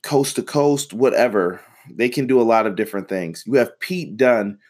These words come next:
who is on a great title reign as the U K champion. And I love Pete Dunne. He's one of my favorites from that U K division.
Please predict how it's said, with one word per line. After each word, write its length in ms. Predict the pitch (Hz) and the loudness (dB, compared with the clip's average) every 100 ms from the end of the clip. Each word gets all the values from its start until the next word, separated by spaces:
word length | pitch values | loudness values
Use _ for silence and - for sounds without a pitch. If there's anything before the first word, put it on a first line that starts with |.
| _ _ | _ _
who 180 | 151 123 | -2 0
is 120 | - | -2
on 540 | - 123 117 107 - - _ 60 - - | -2 -2 -2 -4 -8 -12 _ -20 -12 -4
a 160 | 123 107 | -2 -4
great 460 | - 104 117 135 82 | -14 -8 -2 -2 -2
title 320 | - 110 107 | -4 0 0
reign 180 | 104 104 | 0 -2
as 140 | 101 | -4
the 100 | 101 | -6
U 140 | 101 107 | -6 -6
K 240 | - 98 | -2 -2
champion. 580 | 95 110 104 113 107 104 _ _ _ - | -2 -6 -6 -6 -8 -8 _ _ _ -6
And 400 | 117 120 117 - - | 0 2 0 -2 -4
I 120 | 131 | -2
love 320 | 131 127 123 | 0 0 0
Pete 200 | - 107 | -4 -6
Dunne. 280 | 107 104 104 | -2 -2 -2
He's 280 | 110 123 117 | -4 -4 -2
one 140 | 123 | -2
of 80 | 110 | 0
my 140 | 104 | -2
favorites 600 | 104 - - 131 135 120 | -2 -6 0 2 2 -2
from 160 | - 120 | -4 -4
that 180 | 110 80 | -4 -4
U 160 | 110 | -6
K 220 | 113 120 110 | -6 -4 -4
division. 580 | 101 101 104 107 101 | -4 -4 -4 -4 -6